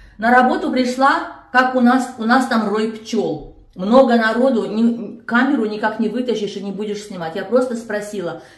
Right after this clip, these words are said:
Увидела, на диване сидели два мальчика. Я подошла к ним более-менее тихо, постаралась серьезно у них спросить.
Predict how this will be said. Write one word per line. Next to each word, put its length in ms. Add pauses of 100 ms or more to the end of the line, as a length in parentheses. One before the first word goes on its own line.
(160)
Увидела, 460
на 140
диване 400
сидели 400
два 160
мальчика. 640
Я 140
подошла 420
к 80
ним 420 (140)
более-менее 540
тихо, 580 (220)
постаралась 580
серьезно 560
у 20
них 140
спросить. 680